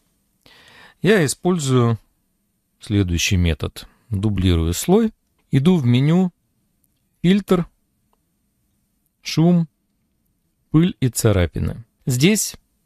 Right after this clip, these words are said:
порог ставлю на ноль и подбираю такой радиус, чтобы вот эти вот все дефектики мелкие, пылинки размылись. То есть, чтобы полностью пропали.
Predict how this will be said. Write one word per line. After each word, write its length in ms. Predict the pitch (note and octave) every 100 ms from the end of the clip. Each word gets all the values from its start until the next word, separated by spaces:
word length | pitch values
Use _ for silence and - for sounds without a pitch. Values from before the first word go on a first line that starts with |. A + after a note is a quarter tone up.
| _
порог 340 | C3+ C3+ A2+ -
ставлю 680 | - G#2+ F#2 E2 D#2+ D2+ - _ _ _ _ _ -
на 240 | F2+ E2+
ноль 360 | F2+ D3 G#3+ G#3 _ _ _ _ _ _
и 160 | - A3
подбираю 640 | F3+ C#3+ C3 E3 F#3+ F#3+ D#3
такой 460 | C3+ - A#2 G2+
радиус, 640 | G#2 B2+ F3+ G#3 G3 - - _ _ _ _ _
чтобы 540 | - - C#3 G#2 F2 E2+
вот 260 | - G2+
эти 220 | F#2+ -
вот 180 | F2 E2+
все 380 | - - G2 E2
дефектики 760 | E2+ G2 E3+ A3+ - F#3 -
мелкие, 680 | E3+ E3 D#3+ D3+ - C#3 C3
пылинки 800 | A#2+ F#2 F#2 D3+ E3+ - C#3 C3 _ _ _ _ _ _ _ _
размылись. 720 | D#3 D3 G#2+ F#2 D#2 D2 - - _ _ _ _ _ _
То 100 | -
есть, 100 | C#3
чтобы 260 | - F3+ B2
полностью 560 | - C#3 C#3 A2+ - G2+
пропали. 580 | G2+ G2 F#2 D#2 D#2